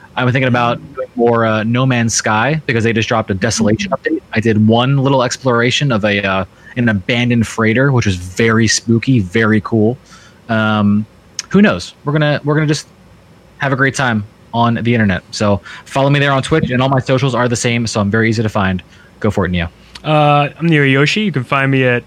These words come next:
Speaker 2: Twitter at Neo underscore Yoshi, twitch dot T V slash Neo Yoshi. Streaming Ghost of Tsushima right now. I have no more streams planned this week. I'm going away. But I'll be back probably Monday night or Tuesday night with more Ghost of Tsushima. Gonna finish that game.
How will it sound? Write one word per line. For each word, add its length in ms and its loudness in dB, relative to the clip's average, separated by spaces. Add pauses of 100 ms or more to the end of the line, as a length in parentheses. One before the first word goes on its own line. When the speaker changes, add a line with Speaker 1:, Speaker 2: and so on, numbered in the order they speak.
(100)
Speaker 2:
Twitter 300 0
at 120 -2
Neo 440 -4
underscore 360 -2
Yoshi, 440 -2
twitch 420 -4
dot 160 -2
T 140 -2
V 80 -2
slash 300 -4
Neo 120 -2
Yoshi. 360 0 (200)
Streaming 300 2
Ghost 220 4
of 80 -2
Tsushima 360 0
right 140 2
now. 160 2
I 60 2
have 100 0
no 120 2
more 120 0
streams 320 -4
planned 240 -4
this 120 -8
week. 140 -4
I'm 140 -4
going 160 -2
away. 280 -4 (380)
But 160 2
I'll 80 4
be 140 2
back 320 0
probably 300 2
Monday 280 2
night 300 0
or 100 -4
Tuesday 340 0
night 240 0
with 220 -6
more 140 -2
Ghost 200 -2
of 60 -8
Tsushima. 480 0
Gonna 140 -2
finish 300 -2
that 200 2
game. 320 0